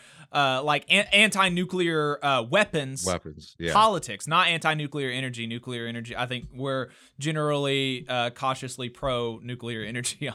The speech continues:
Speaker 1: on the show.
Speaker 2: Good.
Speaker 1: But, um, but, uh, uh, anti-nuclear weapons. And,
Speaker 2: Mm-hmm.
Speaker 1: and so if you're thinking even individually, uh, but w-, for this group, for just this group,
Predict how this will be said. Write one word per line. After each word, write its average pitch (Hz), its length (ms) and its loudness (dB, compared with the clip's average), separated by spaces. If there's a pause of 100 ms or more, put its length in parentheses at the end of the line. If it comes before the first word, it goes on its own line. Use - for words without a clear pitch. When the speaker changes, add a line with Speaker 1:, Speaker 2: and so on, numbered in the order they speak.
Speaker 1:
on 135 80 -10
the 113 60 -14
show. 156 220 -2 (100)
Speaker 2:
Good. - 280 -4
Speaker 1:
But, 175 340 4
um, 151 460 4 (120)
but, 147 480 2
uh, 156 40 -2
uh, 123 640 0 (140)
anti-nuclear 165 760 0
weapons. 117 580 -2 (380)
And, 202 320 4
Speaker 2:
Mm-hmm. 165 260 -8
Speaker 1:
and 214 140 4
so 208 460 4 (460)
if 185 140 2
you're 226 140 2
thinking 226 520 2 (760)
even 247 400 2 (120)
individually, 196 1160 2 (100)
uh, 135 480 4 (100)
but 160 300 0
w-, 165 280 -6
for 170 140 -2
this 165 220 -2
group, 196 480 -6 (200)
for 175 140 -4
just 233 380 0
this 214 180 -2
group, 285 400 -6